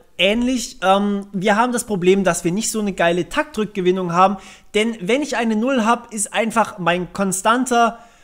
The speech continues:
Wert, den ich hier benutze, null. Ähm, das heißt, wir haben in der ersten, im ersten Takt sozusagen null, weil hier haben wir ja eine null. Bei einer eins mache ich Folgendes. Ich nehme abwechselnd plus eins, dann minus eins.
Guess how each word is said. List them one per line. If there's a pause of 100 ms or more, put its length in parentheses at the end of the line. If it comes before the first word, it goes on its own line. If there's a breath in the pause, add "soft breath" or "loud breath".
(140)
Wert,
den
ich
hier
benutze,
null. (640)
Ähm,
das
heißt,
wir
haben
in
der
ersten, (260)
im
ersten
Takt
sozusagen
null,
weil
hier
haben
wir
ja
eine
null. (440 loud breath)
Bei
einer
eins
mache
ich
Folgendes.
Ich
nehme
abwechselnd
plus
eins, (120)
dann
minus
eins.